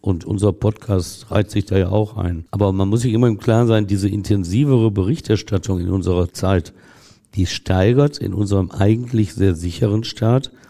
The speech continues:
das Unsicherheitsgefühl in der Bevölkerung. Dabei fällt mir ein, und das soll der Abschluss dieser Einleitung sein, da fällt mir noch eine Geschichte aus meiner Zeit als Jungredakteur der watz in Dorsten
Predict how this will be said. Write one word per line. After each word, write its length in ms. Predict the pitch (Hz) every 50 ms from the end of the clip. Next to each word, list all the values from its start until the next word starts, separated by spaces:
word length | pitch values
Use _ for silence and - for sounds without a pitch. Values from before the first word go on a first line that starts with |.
| _ _ _ _
das 220 | - 80 - -
Unsicherheitsgefühl 1200 | - - 113 104 101 104 110 104 - 113 104 101 98 - - - 101 - - - 101 98 92 107 101 - - _ _ -
in 160 | - 90 82
der 120 | 87 90
Bevölkerung. 760 | 95 101 98 - - 101 95 90 - 90 82 80 78 78 85 - _ _ _
Dabei 360 | - 92 98 95 92 92 90
fällt 300 | 87 - - 101 92 85
mir 160 | 101 98 90 95
ein, 140 | 101 101
und 420 | 90 92 92 85 - - - - -
das 160 | 101 - -
soll 160 | - 98 92
der 100 | 90 82
Abschluss 580 | - - - - 107 98 - - - - - - -
dieser 380 | 117 110 95 90 90 76 73
Einleitung 480 | - 104 101 92 90 92 - 98 98 92
sein, 340 | 87 95 95 95 101 113 - - - - - - - - - - - _ _ -
da 100 | - -
fällt 220 | - - 117 113
mir 80 | 117 113
noch 100 | 107 98
eine 140 | 107 110 101
Geschichte 480 | 101 95 - - 131 123 - - 98
aus 220 | 98 104 98 - 107
meiner 340 | 104 107 104 98 92 -
Zeit 300 | - - 104 104 107 -
als 240 | - 101 92 - -
Jungredakteur 640 | 110 120 151 147 131 113 107 98 - - - 110 95
der 160 | 95 92 87
watz 260 | 92 110 - - -
in 180 | - 98 101 92
Dorsten 540 | 92 95 95 101 101 - - 107 95 80